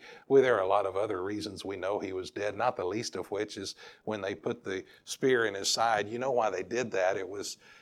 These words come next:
it was not to further his, his torture or his punishment. He'd been through enough of that. The spear in the side was to see how the blood flowed. And if it flowed in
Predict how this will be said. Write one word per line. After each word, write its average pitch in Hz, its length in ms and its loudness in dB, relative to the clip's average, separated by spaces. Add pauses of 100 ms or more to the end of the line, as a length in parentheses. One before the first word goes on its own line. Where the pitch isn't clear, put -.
(140)
it 117 80 0
was 110 160 0
not 117 240 0
to - 100 -4
further 113 380 0
his, - 460 -2
his 98 320 -6 (100)
torture 117 460 -2
or 90 60 0
his 92 180 -2
punishment. 107 600 -6 (420)
He'd 107 180 -14
been 104 180 -4
through 92 180 -4
enough 95 240 -4
of 90 100 -6
that. 101 340 0 (480)
The 101 300 -4
spear 131 340 2
in 113 80 -2
the 95 80 -4
side 110 420 2
was 98 240 -4
to 98 180 -6 (340)
see 135 720 0 (200)
how 104 180 0
the 101 140 -4
blood 101 500 0
flowed. 110 680 -2 (1200)
And 98 120 -12
if 98 180 -6
it 101 140 -4 (200)
flowed 113 540 -2
in 98 240 -6